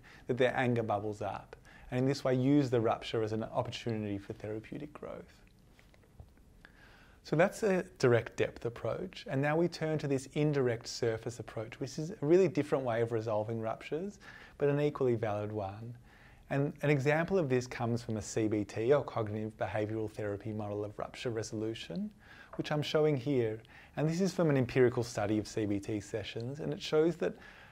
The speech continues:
when a rupture occurs, the clinician initially reviews the rupture and what's happening internally,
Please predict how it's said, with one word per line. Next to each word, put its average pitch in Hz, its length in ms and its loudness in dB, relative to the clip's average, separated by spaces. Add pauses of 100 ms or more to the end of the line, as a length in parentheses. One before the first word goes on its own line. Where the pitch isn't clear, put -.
(280)
when 151 140 2
a 190 80 2
rupture - 340 0
occurs, 127 380 -2
the 120 80 0
clinician 127 400 -2
initially 123 500 0
reviews 113 840 0 (120)
the 131 100 -2
rupture 180 520 -4 (320)
and 131 80 -2
what's 123 140 -4
happening 156 420 -4
internally, 123 680 -4